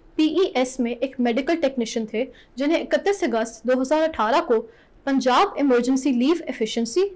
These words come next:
and disciplinary rules टू थाउजेंड सेवन के rule four के under dismiss कर दिया गया। Petitioner ने कहा कि उनके खिलाफ एक proper inquiry नहीं की गई और उन्हें सिर्फ एक hearing देकर dismiss कर दिया गया। लाहौर हाई कोर्ट में justice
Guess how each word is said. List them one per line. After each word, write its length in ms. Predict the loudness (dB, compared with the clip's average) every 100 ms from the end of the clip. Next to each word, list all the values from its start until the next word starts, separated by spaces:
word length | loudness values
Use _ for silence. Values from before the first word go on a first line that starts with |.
| -4
and 160 | -2 0
disciplinary 540 | 0 0 2 2 2
rules 360 | 0 0 -4 -2
टू 80 | -2
थाउजेंड 340 | 0 0 0 -2
सेवन 360 | -2 0 0 -2 -8 -4
के 100 | 0
rule 280 | 2 2 2
four 160 | 0
के 120 | 2 -2
under 260 | -2 0
dismiss 380 | 0 -2 -4 -4
कर 120 | -2 -4
दिया 180 | -4 -4
गया। 220 | -6 -8 -16 -20 _ _ -20 -20 _
Petitioner 400 | -4 -2 -2 0
ने 100 | 2 2
कहा 260 | 2 0 -2 2
कि 60 | 2
उनके 300 | 2 2 2
खिलाफ 400 | 2 2 2 0
एक 140 | 0
proper 300 | 0 2 2
inquiry 420 | 0 2 2 2
नहीं 280 | 2 2 -2
की 160 | -4 -8
गई 220 | -8 -12 -12 -20 -10 0
और 100 | 0
उन्हें 340 | 2 2 0 -2
सिर्फ 280 | -4 -2 0
एक 100 | 0
hearing 360 | 0 0 2 4
देकर 220 | 4 2 -2
dismiss 360 | -2 -4 -6
कर 120 | -6
दिया 180 | -4 -4
गया। 220 | -4 -8 -10 -20 _ _ -20 -20 -12 -2
लाहौर 360 | 0 4 4
हाई 180 | 4 2 2
कोर्ट 280 | 2 0 -2
में 180 | -4 -8 -6
justice 320 | -4 0 -2